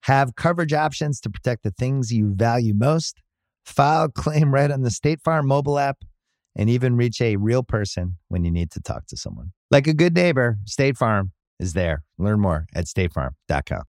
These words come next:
This episode of the Bill Simmons Podcast is presented by State Farm. If you've ever been in an accident and you're okay, but you know what happened, your first reaction is gonna be, "Man,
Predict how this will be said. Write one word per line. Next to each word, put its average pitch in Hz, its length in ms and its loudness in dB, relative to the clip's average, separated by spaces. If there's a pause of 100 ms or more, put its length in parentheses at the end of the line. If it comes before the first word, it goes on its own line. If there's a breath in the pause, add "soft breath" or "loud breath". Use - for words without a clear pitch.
(120)
This 190 200 6
episode 214 300 4
of 202 60 0
the 175 80 -4
Bill 196 100 0
Simmons 190 320 -4
Podcast 190 560 -4
is 147 120 -8
presented 120 500 -8
by 185 160 0
State 226 320 -6
Farm. 117 340 -4 (300)
If - 60 -2
you've 147 80 6
ever 151 100 0
been 151 160 4
in 139 100 2
an 120 80 0
accident 131 580 -4 (280)
and 98 420 -2
you're 120 220 0
okay, 127 320 -2
but 110 180 -4
you 101 80 -4
know 113 120 0
what 107 120 0
happened, 117 460 -2 (200)
your 110 140 -4
first 117 300 -4
reaction 104 440 -2
is 90 120 -4
gonna 92 200 -6
be, 92 180 -4
"Man, 113 760 -2